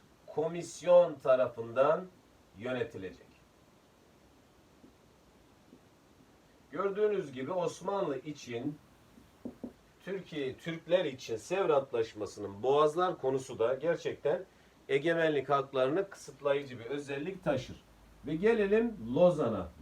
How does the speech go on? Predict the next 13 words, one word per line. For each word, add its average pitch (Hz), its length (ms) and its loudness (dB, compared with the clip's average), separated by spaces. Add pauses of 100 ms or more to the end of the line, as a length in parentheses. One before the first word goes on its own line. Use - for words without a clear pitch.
(100)
Lozan'da 143 600 0
Boğazlar 180 520 0
konusunda 127 520 -2
nasıl 139 360 0
bir 98 200 -6
karar 101 240 -4
alındı? 98 580 -2 (500)
Onu 233 260 2
biraz 196 280 0
şekil 165 360 -4
çizerek 131 420 -2
anlatmak 104 500 -4
istiyorum. 131 600 -4